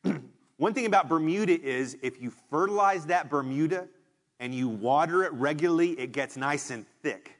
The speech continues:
right? And the benefit of that is the Bermuda gets so thick, it's hard for the weeds to grow, right? So here's what, here's how I'd like to describe this. It's like the, the Sermon on the Mount lifestyle,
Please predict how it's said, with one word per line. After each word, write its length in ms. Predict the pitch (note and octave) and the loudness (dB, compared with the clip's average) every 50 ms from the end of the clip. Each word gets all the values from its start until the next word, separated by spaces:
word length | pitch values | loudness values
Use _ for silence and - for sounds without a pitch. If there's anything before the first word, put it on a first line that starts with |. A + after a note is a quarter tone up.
| _ | _
right? 340 | - A2 A2+ C3 D3+ F#4+ G4+ - - _ _ _ _ _ _ _ _ _ | -2 0 0 2 2 0 -4 -6 -16 _ _ _ _ _ _ _ _ _
And 120 | - D3+ D#3 | -4 -2 -2
the 80 | D#3 | -2
benefit 500 | C3+ - G#3+ A#3+ C#4+ D#4+ C4 - C#4+ B3 | 0 2 0 2 2 0 -2 -2 0 0
of 140 | A#3 F#3+ D3 | 0 0 2
that 280 | F#3+ G3 A#3 C#4+ C#4 F#3+ | 4 6 6 6 6 4
is 420 | E3 D3 C#3+ D3+ E3+ D#3+ - - - _ _ _ - | 2 2 2 0 -2 -4 -8 -14 -18 _ _ _ -4
the 100 | C3+ E3+ | -2 -2
Bermuda 560 | D3+ B2+ G#2+ E3+ E3 E3 F3+ G#3+ C#4 D#4 D#4 C#4 | 0 2 2 2 2 2 2 4 4 4 4 2
gets 340 | F#3 E3 G#3 A3 C4+ - | 0 0 0 -2 -2 -4
so 220 | - - G#3 G3 F3 | -4 0 2 2 0
thick, 480 | - - - - C#4 C#4+ A3 D3 - - F#3+ | 0 -4 -6 -2 0 0 0 0 -2 -2 0
it's 180 | F#3+ F#3+ F#3+ | 0 0 -2
hard 400 | - - - G#3+ A#3 A#3 A#3+ F3+ | -6 -4 0 2 2 2 2 0
for 160 | - - G3+ | 0 -2 0
the 100 | F3 F#3 | 2 2
weeds 440 | F3 D#3+ D#3+ G3 G#3+ G#3+ G#3 E3 - - | 2 2 0 -2 -2 -2 -4 -4 -4 -4
to 120 | - E3 | -4 -4
grow, 420 | C#3 C3+ E3 G3 A3 G#3+ C3+ F#2+ - _ _ _ _ _ _ _ _ _ _ _ _ _ _ _ _ _ _ _ _ _ _ _ | -2 0 0 0 0 0 -2 -6 -10 _ _ _ _ _ _ _ _ _ _ _ _ _ _ _ _ _ _ _ _ _ _ _
right? 320 | - B2 F3 B3 D4 D#4+ - - - _ _ _ _ _ _ _ _ _ _ _ _ _ _ _ _ _ _ _ _ _ _ _ _ - | 2 2 2 2 2 -2 -4 -12 -20 _ _ _ _ _ _ _ _ _ _ _ _ _ _ _ _ _ _ _ _ _ _ _ _ -2
So 120 | - E3 E3+ | 0 2 2
here's 280 | G3 B3+ - C4+ A3+ | 2 0 -4 -6 -2
what, 280 | A#3+ B3+ B3 G#3 - - - | 0 0 0 0 -2 -6 -8
here's 200 | - A#3+ C4+ A#3 | -4 -2 0 4
how 160 | C4+ B3+ B3 | 6 6 6
I'd 80 | B3 A#3 | 6 4
like 120 | A#3 G#3+ F3 | 0 -2 -2
to 40 | G3+ | -2
describe 400 | G3+ - - - G#3 G3+ F#3+ D3 | -4 -2 0 2 4 4 4 2
this. 200 | C#3 C3 - F#3 | 0 -2 -2 -2
It's 140 | F3+ - | -2 2
like 220 | G3+ A3 G3 - - - _ _ _ _ _ _ - | 2 2 2 2 -2 -12 _ _ _ _ _ _ -6
the, 80 | D3 | -4
the 140 | C#3 C#3+ D#3+ | -2 0 0
Sermon 280 | D#3 - A#3+ C4 C#4 C#4+ | 0 2 0 2 2 2
on 120 | C#4 C#4 | 2 2
the 60 | C#4 | 2
Mount 380 | B3 G3+ F3+ F3 F3 F3+ - E3+ | 0 0 2 2 0 -2 0 2
lifestyle, 640 | F3 F#3+ F#3 E3+ - - D#3 C#3 B2+ B2 C3 D3 | 4 4 4 4 0 -2 0 2 2 2 0 -2